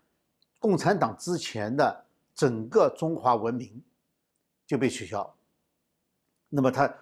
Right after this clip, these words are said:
在方法上包括改名字啊，就当时街道改名、学校改名、城市甚至都改名。那今天我们也看到很多地方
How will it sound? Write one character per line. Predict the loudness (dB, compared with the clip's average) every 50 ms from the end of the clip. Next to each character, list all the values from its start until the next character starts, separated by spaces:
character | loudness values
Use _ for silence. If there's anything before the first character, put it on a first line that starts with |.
| _ _ _ _
在 | 0 2 4
方 | 4 4 4
法 | 4 2 0
上 | 0 -2 -2 2
包 | 4 4 4
括 | 4 2 0
改 | 0 0 -2 -2
名 | -2 -6 -8 -8 -8
字 | -6 -2 -2
啊， | -2 -2 -2 -6 _ _ _ _
就 | -8 -4
当 | 0 2 2 2
时 | 2 0 -2 -4 -4 -4 -6 _ _ _ _ _ _
街 | 2 4 4 6
道 | 6 4 4
改 | 4 2 -2 -4
名、 | -4 -6 -8 -8
学 | -8 -6 -4 0
校 | 2 4 2
改 | 4 2 -2 -2
名、 | -4 -8 -10 -10 -10
城 | -10 -6 -4 -4 -2
市 | -2 0 0
甚 | 0 0 0 -2
至 | -2 -2
都 | -2 -2
改 | -2 -4 -10 -12
名。 | -18 -20 -20 -20 _ _ _ _ _ _
那 | 0 0
今 | 0 0 0 0 0 2
天 | 4 4
我 | 2
们 | 2 0
也 | -4 -4
看 | -4 -4 -2
到 | -2 -2 -2 -4 -6 _ _ -8
很 | -4 -2 0
多 | 2 2
地 | 2 0 0
方 | 0 0 0 -2 -4 _